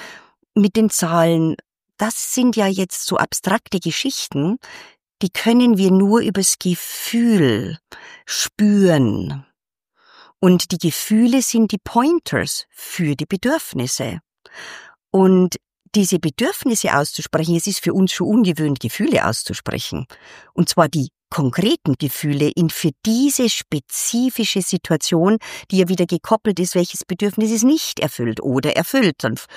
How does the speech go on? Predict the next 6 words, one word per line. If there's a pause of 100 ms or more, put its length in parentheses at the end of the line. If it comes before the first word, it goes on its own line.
(160)
habe
ich
natürlich
angenehme
Gefühle. (680)
Und